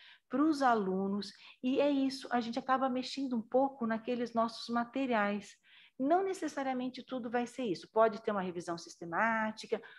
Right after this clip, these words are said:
pode ter um banco de dados gigante lá, antigo, que eles mexeram,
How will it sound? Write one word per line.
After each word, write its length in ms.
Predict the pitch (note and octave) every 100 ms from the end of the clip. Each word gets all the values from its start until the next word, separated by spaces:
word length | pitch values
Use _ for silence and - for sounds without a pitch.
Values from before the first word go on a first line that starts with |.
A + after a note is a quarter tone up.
| - -
pode 280 | A#3 G#3+ A3
ter 220 | A3 G3+
um 140 | G3
banco 260 | F#3+ F#3+ G3+
de 120 | F#3
dados 280 | F#3 F3 E3+
gigante 600 | F3+ F3+ G#3 A#3 G3+ F3
lá, 340 | E3 G#3+ G#3+
antigo, 640 | F3+ E3 - A3 A#3+ G#3+ E3+
que 60 | G3+
eles 180 | F3+ F3
mexeram, 580 | E3 - A3 A3+ A3+